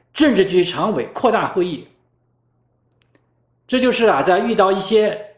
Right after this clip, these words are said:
重大的问题的时候，那么中共啊，他就会请一些政治局常委之外的人也来列席参加这个常委会，大家一起来出主意、想办法。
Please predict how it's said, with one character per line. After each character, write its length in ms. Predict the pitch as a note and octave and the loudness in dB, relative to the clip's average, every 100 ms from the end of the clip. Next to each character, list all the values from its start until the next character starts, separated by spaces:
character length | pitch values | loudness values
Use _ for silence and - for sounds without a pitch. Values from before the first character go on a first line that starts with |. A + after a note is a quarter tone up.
| _ | _
重 260 | - D4+ G#3 | -2 0 2
大 160 | A#3 D#3+ | 2 2
的 100 | E3+ | 2
问 220 | C4 C#4 | 2 2
题 140 | - | 0
的 100 | D3 | -2
时 140 | - C#3 | -2 -2
候， 300 | D3 - - - | -4 -6 -10 -12
那 140 | F3+ G3 | -4 0
么 440 | F#3+ F3+ F3 E3+ - _ | 0 0 -2 -4 -12 _
中 180 | - C4+ | -2 0
共 180 | C4+ B3 | 2 2
啊， 140 | C#3+ C3 | 2 0
他 120 | E3 | -2
就 140 | D#3+ | -2
会 180 | E3 C#3+ | -2 -4
请 240 | - B2+ A#2 | -6 -10 -10
一 100 | D#3 | -6
些 360 | G3 F#3+ F#3+ - | 0 0 0 -4
政 240 | - C#4+ F3+ | -2 -2 0
治 140 | F3+ | -2
局 200 | - F3 | 0 -2
常 300 | - E3 A3 | -2 -4 -4
委 160 | D3 A2+ | -4 -6
之 240 | - B3+ | -6 -2
外 240 | C#4 D#4 F#3 | 0 2 2
的 80 | C3 | 0
人 340 | B2 G3 E3+ - - | 0 -2 -4 -14 -10
也 440 | D3+ D#3+ D3+ D#3 - | 0 0 0 -2 -4
来 180 | D3+ F#3+ | -2 0
列 280 | A#3 D4+ C#4 | 2 2 2
席 280 | - - G3 | -2 -6 -8
参 260 | - G#3 G3+ | -4 -4 0
加 160 | G3+ | -2
这 140 | G3 D3+ | -2 -6
个 300 | C3+ A#2 A2 | -6 -8 -8
常 240 | - F#3+ | -10 -6
委 100 | F3 | -6
会， 240 | A2+ C4+ F#3+ - - _ _ - | -4 -2 -4 -8 -20 _ _ -4
大 120 | F3 | 0
家 260 | F3+ F3+ F#3 | 2 0 -2
一 120 | G3+ | -6
起 180 | - B2+ | -6 -4
来 220 | C#3 D#3+ | -4 -6
出 260 | - A3 | -8 -8
主 240 | F#3+ A#2+ F3+ | -6 -2 -2
意、 160 | A#3+ | -2
想 260 | - - F2 | -6 -12 -4
办 200 | A#3+ C4 | -2 -2
法。 400 | D3 - - _ | -4 -12 -18 _